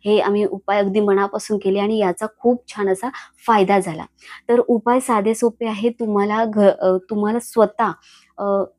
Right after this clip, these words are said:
म्हणजे विश्वासाने हे उपाय करायचे आहेत. कोणतीही गोष्ट जेव्हा तुम्ही विश्वास ठेवून, देवावरती विश्वास ठेवून जेव्हा करता ना, तुम्हाला देव आणि तुमचं नशीब सुद्धा साथ देतो.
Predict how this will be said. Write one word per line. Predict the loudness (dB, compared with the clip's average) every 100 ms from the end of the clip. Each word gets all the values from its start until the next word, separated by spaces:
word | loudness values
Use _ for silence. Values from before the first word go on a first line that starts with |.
| _ _
म्हणजे | 0 2 2 0
विश्वासाने | -4 0 -2 0 0 0 0 2
हे | 2
उपाय | 0 -2 -2
करायचे | -2 -4 -6
आहेत. | -14 -2
कोणतीही | -2 2 0
गोष्ट | 2 0 -2
जेव्हा | -2 -2 -2
तुम्ही | -2 -4 -6 -18 -4
विश्वास | -4 -4 0 0 0 -2
ठेवून, | 0 2
देवावरती | 2 2 2 0 -4 -4
विश्वास | -4 -4 -6 -6 -6
ठेवून | -4 -2
जेव्हा | -2 -4
करता | -4 -4 -6
ना, | -8 -10 -18 -6 -2
तुम्हाला | -2 0 0 0
देव | 2 4 4
आणि | 4 -4
तुमचं | -6 -6 -4 -2
नशीब | -2 -2 -8 -8
सुद्धा | -8 -8 -6 -6 -6
साथ | -2 -4 -4
देतो. | 0 2 2 -4